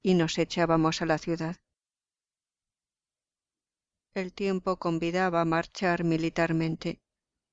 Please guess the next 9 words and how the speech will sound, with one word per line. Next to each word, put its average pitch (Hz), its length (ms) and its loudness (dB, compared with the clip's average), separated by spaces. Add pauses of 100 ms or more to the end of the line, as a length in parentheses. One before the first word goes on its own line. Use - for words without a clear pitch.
(240)
hendiendo 170 560 4
el 170 100 4
aire 170 460 2 (240)
y 185 120 0
soportando 180 680 0
el 160 120 -2
chispear 170 500 -2
del 170 180 -4
agua. 170 360 -6